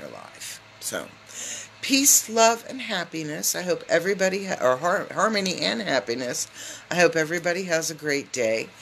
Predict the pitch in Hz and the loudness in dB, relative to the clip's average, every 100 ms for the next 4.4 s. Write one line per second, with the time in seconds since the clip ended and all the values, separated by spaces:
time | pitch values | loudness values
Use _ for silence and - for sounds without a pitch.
0 | - - - - 147 175 156 151 165 151 | -16 -14 -16 -6 2 6 6 4 0 -2
1 | 160 165 165 160 160 - 170 160 156 139 | 0 -4 -2 -4 -2 -6 -4 -6 -4 -2
2 | 147 - - 156 156 143 143 - 131 123 | -4 -6 -6 -2 2 2 2 -2 0 0
3 | 113 85 120 127 143 - 156 156 156 165 | -2 -6 -2 0 0 0 2 2 0 0
4 | 156 156 156 | 4 4 2